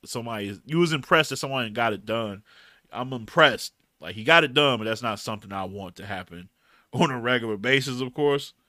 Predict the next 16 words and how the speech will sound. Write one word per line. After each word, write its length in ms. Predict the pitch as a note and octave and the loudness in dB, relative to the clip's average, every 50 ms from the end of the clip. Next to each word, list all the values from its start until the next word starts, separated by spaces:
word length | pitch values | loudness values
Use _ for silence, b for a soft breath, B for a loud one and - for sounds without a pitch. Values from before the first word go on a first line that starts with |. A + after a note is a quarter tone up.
| b b b b b b b b b b b _ _ | b b b b b b b b b b b _ _
But, 120 | - C#3 | 0 2
uh, 100 | D#3 D#3 | 4 4
yeah, 340 | C#3+ C3+ D3+ F3 G3 G3+ G3+ | 4 2 2 2 2 2 0
man, 380 | F3 E3 E3 E3+ E3+ E3+ D#3 - _ | 0 -2 -4 -4 -4 -4 -6 -10 _
it 120 | - D3 | -6 -2
was 220 | D#3+ E3 D#3+ C#3+ C3 | 0 0 0 -2 -2
good. 360 | B2 D#3 E3+ E3+ C3 G2+ - _ _ | -2 -2 0 0 0 -2 -4 _ _
It 80 | G#2 A#2 | -8 -8
was 180 | A#2 A2+ G#2 | -8 -8 -8
real, 240 | A2 B2 C3+ C3+ - | -4 -4 -4 -2 -2
it 60 | G2 | -4
was 240 | C#3 C3 B2+ B2 A#2+ | -4 -4 -6 -8 -8
really 280 | A#2 B2+ C#3 C#3+ C3+ B2+ | -4 -4 -2 -2 -2 -4
good, 280 | B2+ B2+ C#3+ C#3+ C3 | -4 -2 -2 -2 -2
strong 400 | - - - B2 B2+ B2+ B2+ A#2+ | -2 -6 -6 -4 -4 -4 -4 -4
round. 400 | B2 B2 B2+ B2 B2 B2+ B2 B2 | -4 -4 -2 -2 -2 -2 -4 -4